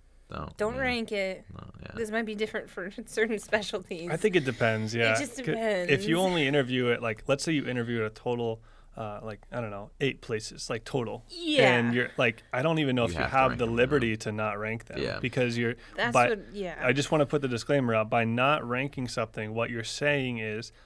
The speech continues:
Speaker 3: "I would rather go unmatched and potentially soap than go here."
Speaker 2: And this is
Speaker 1: Mm-hmm.
Speaker 2: how I was
Speaker 3: And that's
Speaker 2: gonna
Speaker 3: a
Speaker 2: finish my thought was,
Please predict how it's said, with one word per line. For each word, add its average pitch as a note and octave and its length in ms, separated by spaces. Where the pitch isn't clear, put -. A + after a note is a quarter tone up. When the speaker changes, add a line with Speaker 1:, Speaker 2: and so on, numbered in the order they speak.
Speaker 3:
"I A#2 100
would B2+ 200
rather B2 320
go A#2 240
unmatched C#3 480
and A#2 180
potentially A#2 480
soap A2 420
than A#2 200
go A#2 200
here." A2+ 300
Speaker 2:
And B3 120
this D#4 140
is E4+ 140
Speaker 1:
Mm-hmm. C4 60
Speaker 2:
how B3+ 120
I A3+ 80
was G#3+ 120
Speaker 3:
And A3 120
that's G3+ 120
Speaker 2:
gonna - 140
Speaker 3:
a G#3+ 40
Speaker 2:
finish A#3 500
my G#3 200
thought F#3 360
was, F3 300